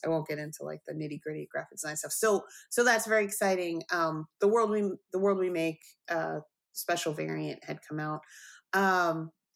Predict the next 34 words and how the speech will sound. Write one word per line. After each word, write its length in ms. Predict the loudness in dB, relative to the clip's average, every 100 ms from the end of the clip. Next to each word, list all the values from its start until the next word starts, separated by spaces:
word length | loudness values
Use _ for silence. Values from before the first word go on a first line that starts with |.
| _
we're 100 | 0 2
gonna 180 | 2
do, 520 | 4 2 2 2 -2 -4 _ _ _ _ _ _ _ -2
uh, 520 | 0 0 -2 -4 -8 -12 _ _ _ _ _ _
well, 360 | 4 6 2 -2
again, 380 | 0 2 0 -4 -14 -20 _ 0
we 140 | 4
have 160 | 4 4
a 80 |
new 160 | 4 4
Brent 240 | 2 0
Weeks 260 | -2 -4 -4 -4
book 160 | -4
coming 260 | -4 -4 -4
out, 280 | -6 -6 -8 -8
uh, 280 | -6 -4 -4
Night 180 | -4 -2
Angel 260 | -4 -4
Nemesis, 540 | -6 -6 -6 -4 -4 -6
which 160 | -6
is 80 | -8
the 100 | -6
first 280 | -4 -4 -2
Night 160 | -4
Angel 260 | -4 -6 -6
book 200 | -10 -8
in 60 | -10
a 40 |
really 260 | -6 -4 -4
long 200 | -6 -10
time. 380 | -10 -8 -8 -8 -2
Um, 340 | 0 0 -4 -2
and 240 | -2 -2 -2
I'll, 280 | -2 -2